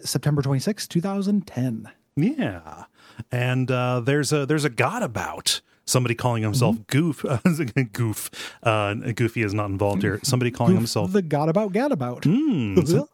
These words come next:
Speaker 2: somebody calling himself Zeus has been going around kidnapping, uh, some scientists, henchmen, support staff, uh, butlers, and such. And it's up to the O S I and the Guild, uh,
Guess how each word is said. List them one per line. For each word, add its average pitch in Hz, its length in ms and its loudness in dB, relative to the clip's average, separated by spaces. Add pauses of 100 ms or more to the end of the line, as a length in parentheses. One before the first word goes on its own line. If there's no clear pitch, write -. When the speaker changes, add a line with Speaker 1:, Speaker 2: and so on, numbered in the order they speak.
(140)
Speaker 2:
somebody 117 280 2
calling 107 220 -2
himself 95 240 -2
Zeus 190 560 0 (240)
has 120 100 2
been 135 120 0
going 120 160 0
around 110 260 0
kidnapping, 101 640 0
uh, 92 240 0
some 92 200 -4
scientists, 110 600 0
henchmen, 98 460 -2
support 101 400 -2
staff, 98 420 -2 (500)
uh, 90 400 0
butlers, 90 800 -2
and 95 380 -2
such. - 680 -2
And 104 120 0
it's 95 180 -2 (100)
up 117 200 0
to 104 460 0 (260)
the 147 120 -2
O 131 120 2
S - 140 -2
I 139 120 -2
and 139 160 -2
the 131 40 -2
Guild, 104 560 -4 (300)
uh, 92 320 0